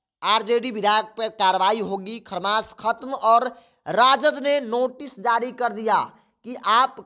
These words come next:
कारण बताइए आखिर क्यों आपने नीतीश कुमार पर बयान दिया।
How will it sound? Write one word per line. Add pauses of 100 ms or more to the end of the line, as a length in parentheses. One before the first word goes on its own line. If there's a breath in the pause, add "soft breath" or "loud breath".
(120)
कारण
बताइए
आखिर
क्यों
आपने
नीतीश
कुमार
पर
बयान
दिया।